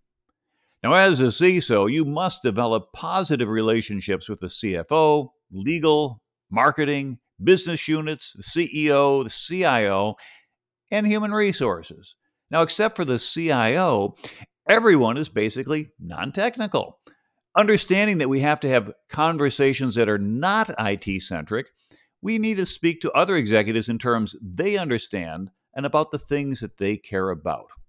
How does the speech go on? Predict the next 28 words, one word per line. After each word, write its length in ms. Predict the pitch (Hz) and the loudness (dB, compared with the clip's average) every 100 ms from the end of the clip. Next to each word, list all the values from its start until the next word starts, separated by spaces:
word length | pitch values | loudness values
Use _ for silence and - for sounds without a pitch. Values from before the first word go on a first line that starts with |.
| _ _ _ _ _ _ _ _ _ | _ _ _ _ _ _ _ _ _
For 140 | 202 214 | 4 6
example, 580 | 180 202 214 208 202 143 | 6 6 6 8 8 8
when 160 | 120 | 6
you 80 | 117 | 4
meet 140 | 139 | 2
with 120 | 147 110 | 2 0
a 80 | |
C 280 | 110 - 139 | -2 0 2
F 160 | 117 135 | 4 4
O, 180 | 131 165 | 6 6
are 100 | 127 | 4
you 220 | 101 90 - | 0 -4 -2
talking 260 | 113 110 | 0 0
about 280 | 117 107 92 | 0 0 0
web 300 | 101 123 117 | 2 2 4
application 680 | 113 110 113 123 117 117 104 | 2 2 -2 -2 -2 -2 2
firewalls 600 | 117 127 127 123 123 117 | 4 6 6 6 4 0
to 40 | |
protect 380 | 104 107 110 104 | -6 -2 -2 -2
your 80 | 107 | -2
apps, 340 | 151 196 - - _ _ _ - | 0 -2 -8 -20 _ _ _ -2
or 120 | 175 | 2
do 60 | 175 | 4
you 60 | |
have 120 | 175 | 2
conversations 720 | - 104 104 113 104 104 123 143 | 0 0 0 0 0 -2 -4 -4
about 360 | 139 151 147 - | -2 -2 -4 -8
money? 640 | 175 196 190 143 80 | -4 -2 -2 -4 -6